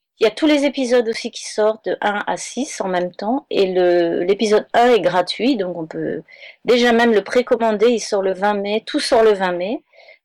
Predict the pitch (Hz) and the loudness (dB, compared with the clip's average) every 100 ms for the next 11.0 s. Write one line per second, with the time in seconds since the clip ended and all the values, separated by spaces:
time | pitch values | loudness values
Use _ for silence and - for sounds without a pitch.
0 | - 190 196 214 220 226 226 226 226 208 | -4 -4 0 0 2 0 0 -4 -4 -6
1 | 196 185 202 233 240 196 170 175 170 180 | -6 -2 2 4 2 0 -2 -4 -4 -6
2 | 180 185 202 202 175 175 185 208 202 196 | -4 -4 0 2 4 2 0 0 0 2
3 | 226 240 185 185 175 - 220 180 165 214 | 2 0 0 -2 -2 -2 0 0 0 -2
4 | - 208 220 262 165 170 - - _ _ | 0 0 2 0 0 -6 -12 -20 _ _
5 | _ _ _ _ _ _ _ _ 190 - | _ _ _ _ _ _ _ _ -8 -4
6 | 180 220 196 185 202 208 - 190 160 165 | 2 2 2 2 2 0 -4 -6 -4 -6
7 | 165 202 240 208 180 180 180 180 175 - | -4 -2 0 2 4 4 4 2 -2 -10
8 | - - - - 220 220 - 226 214 185 | -14 -12 -6 0 0 0 0 2 2 -2
9 | - 226 214 202 - 262 240 226 226 202 | -2 0 0 0 0 4 6 6 4 2
10 | 202 247 - - 202 185 190 190 196 202 | 0 0 -2 -8 -6 -4 -2 -2 -2 -6